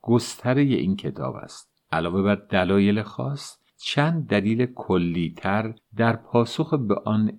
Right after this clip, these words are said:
ارائه شده است. برای مثال، یک نظریه این است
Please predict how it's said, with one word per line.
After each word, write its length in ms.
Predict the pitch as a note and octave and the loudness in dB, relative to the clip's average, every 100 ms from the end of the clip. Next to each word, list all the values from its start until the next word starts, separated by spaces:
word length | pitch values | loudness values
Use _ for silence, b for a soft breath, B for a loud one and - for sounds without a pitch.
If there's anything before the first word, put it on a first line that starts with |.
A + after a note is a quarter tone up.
| - | 0
ارائه 320 | F2 D#2 D#2 | 2 2 0
شده 280 | - - - | -4 -8 -10
است. 360 | - - - _ | -14 -16 -20 _
برای 240 | C#2+ D#2 F2 | -4 -2 2
مثال، 500 | G2+ G2 A#2+ B2+ - _ _ | 2 2 -2 -2 -6 _ _
یک 280 | D#3 F#3+ - | 2 2 2
نظریه 720 | A2 G#2 G#2+ G2 G#2+ G2 A2+ D3 | 2 4 4 4 2 2 2 2
این 200 | C#3+ F2+ | 2 0
است 380 | D2 - - | -4 -8 -18